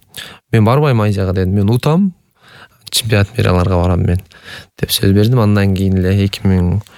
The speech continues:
он бешинчи жылы барбай калдым. Эки миң он төртүнчү жылы барбай калдым. Эч нерсе неме эле, эл аралык турнирлерге. Эки миң он бешинчи жылы анан ошол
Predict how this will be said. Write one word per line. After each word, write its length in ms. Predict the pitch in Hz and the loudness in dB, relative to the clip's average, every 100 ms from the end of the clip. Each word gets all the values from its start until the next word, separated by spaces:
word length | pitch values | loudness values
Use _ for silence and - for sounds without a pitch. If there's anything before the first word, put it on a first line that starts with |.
| - - _ _ | -20 -20 _ _
он 220 | 110 104 | 0 2
бешинчи 400 | 101 98 98 92 | 2 0 -2 -4
жылы 160 | - 95 | -2 0
барбай 320 | 95 101 98 | 0 0 0
калдым. 360 | 92 95 117 170 | 0 0 0 0
Эки 240 | 139 - | 0 -2
миң 80 | 107 | -2
он 60 | 117 | 0
төртүнчү 260 | 110 107 | 0 0
жылы 60 | 101 | 0
барбай 260 | 104 107 104 | 0 0 0
калдым. 340 | 113 139 220 | 0 0 0
Эч 240 | 139 - - | 0 -2 -6
нерсе 320 | 113 101 95 | -4 -2 0
неме 440 | 92 92 90 87 | 2 2 0 0
эле, 260 | - 92 95 | -2 0 0
эл 120 | 101 | 0
аралык 200 | 90 87 | 0 -2
турнирлерге. 320 | - 95 90 - - | -2 -2 -2 -6 -4
Эки 220 | 107 - | -4 0
миң 80 | 101 | 0
он 80 | 101 | 2
бешинчи 300 | 92 98 - | 0 -2 -2
жылы 100 | 87 | -2
анан 180 | 82 - | 0 -2
ошол 220 | - - | -4 -6